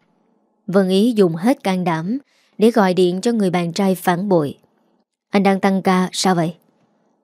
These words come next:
Khải Nam trả lời không hề có một chút áy náy. "Anh tăng ca chắc mệt lắm.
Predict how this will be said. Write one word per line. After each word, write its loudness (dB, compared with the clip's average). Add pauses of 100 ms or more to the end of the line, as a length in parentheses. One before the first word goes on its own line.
Khải 0
Nam 2
trả 0
lời 2
không 0
hề 2
có -4
một -2
chút -2
áy 0
náy. 0 (720)
"Anh -2
tăng 0
ca 2
chắc -4
mệt 0
lắm. -2